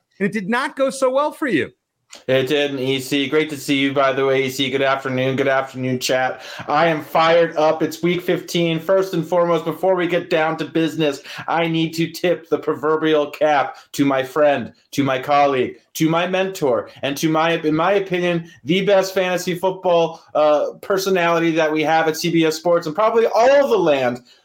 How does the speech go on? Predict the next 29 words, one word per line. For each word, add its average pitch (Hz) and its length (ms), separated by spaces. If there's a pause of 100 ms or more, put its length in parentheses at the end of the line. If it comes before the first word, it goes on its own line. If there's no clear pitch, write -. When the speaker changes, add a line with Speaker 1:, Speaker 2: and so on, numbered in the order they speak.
(180)
Speaker 2:
my 135 140
colleague 147 520
Dave 143 280
Richard. 139 340
Dave, 139 220
congratulations. 139 880
You 120 100
beat 147 220
me 151 120
on 143 180
a 139 40
showdown. 139 580 (220)
You 127 100
had 131 180
a 127 100
fantastic 147 720
week 139 240
last 135 340
week. 139 340 (160)
Uh, 110 160
I 113 140
just 123 200
need 127 80
to - 80
tip - 240
the 139 80
cap 143 380
to 135 80
you 127 340